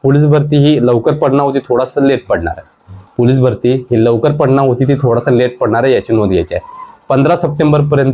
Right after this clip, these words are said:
तर पोलीस भरती पडू शकत नाही आहे. पंधरा सप्टेंबरपर्यंत दोन हजार चोवीसची नवीन पोलीस भरती जी आहे, ती पडू शकत नाही, याची नोंद घ्यायची आहे. तर पोलीस भरती कधी पडू शकेल? तर सप्टेंबर एंड ते ऑक्टोबरचा पहिला आठवडा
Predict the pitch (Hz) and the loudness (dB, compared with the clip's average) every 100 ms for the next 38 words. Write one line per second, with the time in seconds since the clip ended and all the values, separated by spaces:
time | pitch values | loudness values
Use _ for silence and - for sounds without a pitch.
0 | - 143 - - _ _ _ _ _ _ | -2 -4 -4 -14 _ _ _ _ _ _
1 | _ _ 139 147 127 120 143 - 127 120 | _ _ 0 2 2 0 -2 0 0 0
2 | - - 110 113 123 98 - _ _ _ | -2 -4 -2 0 0 -2 -6 _ _ _
3 | _ - 127 139 151 151 - 131 120 117 | _ -2 0 0 0 -2 -2 0 2 0
4 | 110 123 135 131 107 104 107 101 127 135 | 0 0 0 0 -2 -2 -2 2 2 0
5 | 123 139 147 147 - 123 123 147 156 135 | 0 0 0 -4 -2 0 2 0 0 0
6 | 127 143 143 131 127 123 120 117 104 107 | 2 0 0 0 2 0 0 0 0 -2
7 | 117 _ _ _ 135 139 135 123 123 127 | -4 _ _ _ -2 -2 0 2 0 -2
8 | - 117 120 143 135 - 110 110 107 104 | -2 -2 0 2 0 0 0 2 2 0
9 | 95 104 95 107 _ _ _ _ 135 123 | 0 0 0 -4 _ _ _ _ -4 0
10 | 143 135 147 147 143 147 147 147 143 139 | 0 2 0 0 -2 0 0 0 0 -2
11 | 143 139 139 - _ _ _ 151 156 - | -2 -2 -4 -8 _ _ _ -2 -2 -6
12 | _ _ _ - 147 147 160 160 156 151 | _ _ _ -4 -4 0 0 0 -2 0
13 | 147 143 - - 139 131 139 135 139 - | 0 0 -4 -2 -2 -2 0 0 0 -2
14 | 147 147 117 101 - 87 | -2 0 0 0 0 -2